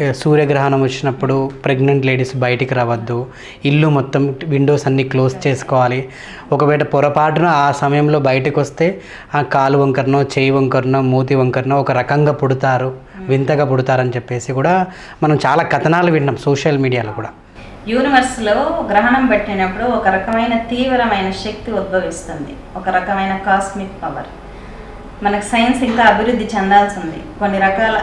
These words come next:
Speaker 2: ఇప్పుడు కెమెరాస్లో అప్‌డేటెడ్ వెర్షన్స్ వచ్చినప్పుడు మనం ఇంకా క్లారిటీగా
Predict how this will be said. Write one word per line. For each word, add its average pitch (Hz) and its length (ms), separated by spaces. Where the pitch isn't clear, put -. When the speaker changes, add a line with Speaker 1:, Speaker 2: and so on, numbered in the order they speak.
Speaker 2:
ఇప్పుడు 208 480
కెమెరాస్లో 240 640
అప్‌డేటెడ్ 208 500
వెర్షన్స్ 190 460
వచ్చినప్పుడు 165 560
మనం 196 180
ఇంకా 233 240
క్లారిటీగా 240 720